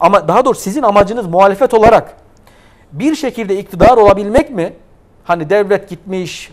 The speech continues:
ortada bir şey kalmamış, her şey çökmüş, o halde iktidar olabilmek mi? Yoksa gerçekten bu milletin, bu devletin gelecek olarak beka anlamında bunu koruyabilmek mi? Bu hakları koruyabilmek mi? Muhalefetin bu sorulara cevap vermesi lazım kendi içerisinde.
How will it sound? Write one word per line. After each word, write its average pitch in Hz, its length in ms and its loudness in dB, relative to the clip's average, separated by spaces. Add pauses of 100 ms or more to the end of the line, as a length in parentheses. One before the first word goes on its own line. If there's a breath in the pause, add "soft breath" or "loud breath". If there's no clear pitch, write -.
ortada 196 400 0
bir 160 40 -12
şey 202 140 -4
kalmamış, 185 680 -2
her 202 160 4
şey 202 180 -4
çökmüş, 190 380 -10 (140)
o 233 160 4
halde 202 240 4
iktidar 202 340 -2
olabilmek 170 480 -2
mi? 254 140 -14 (600 soft breath)
Yoksa - 280 0
gerçekten 220 680 -2
bu 240 80 -8
milletin, 240 560 -8 (320 soft breath)
bu 240 200 -4
devletin 226 600 0 (120)
gelecek 208 440 0
olarak 180 380 -2
beka 185 220 -2
anlamında 208 520 -2
bunu 226 160 -6
koruyabilmek 196 640 -4
mi? 143 140 -12 (240 soft breath)
Bu 240 120 -2
hakları 220 360 -2
koruyabilmek 214 640 -6
mi? 127 100 -16 (220 soft breath)
Muhalefetin 247 560 -2
bu 277 80 -10
sorulara 240 460 -4
cevap 233 260 -4
vermesi 269 340 -6
lazım 170 280 -6
kendi 135 240 -14
içerisinde. - 400 -20